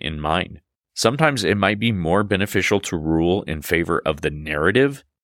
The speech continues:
or in favor of player agency, even if it means bending the rules slightly. The story and the player's immersion in the game should be paramount considerations when it comes to rules.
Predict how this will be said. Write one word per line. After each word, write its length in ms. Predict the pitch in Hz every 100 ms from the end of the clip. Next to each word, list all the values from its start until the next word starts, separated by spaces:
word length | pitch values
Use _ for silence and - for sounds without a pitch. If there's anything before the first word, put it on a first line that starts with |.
| _
or 240 | - 90 82
in 100 | 80
favor 320 | 90 87 82
of 160 | 76 -
player 300 | 85 80 -
agency, 640 | 85 87 107 - 120 120
even 300 | - 110 117
if 140 | 127 131
it 80 | 95
means 580 | 87 87 90 90 87 - _ _ _
bending 440 | 80 90 85 90 87
the 100 | 82
rules 420 | 80 76 76 76
slightly. 640 | - 69 71 - 58 50 - _ -
The 160 | 92
story 580 | 90 - 104 104 107 101
and 120 | 90
the 60 | 82
player's 360 | 95 87 80
immersion 420 | 82 76 92 92 95
in 120 | 78
the 80 | 76
game 320 | 78 90 101
should 260 | - 92
be 100 | 87
paramount 720 | 85 - - 85 87 85 85 -
considerations 920 | 87 - 82 78 80 - 80 73 -
when 160 | 90
it 80 | 80
comes 220 | 80 76
to 100 | -
rules. 480 | 76 71 58 - -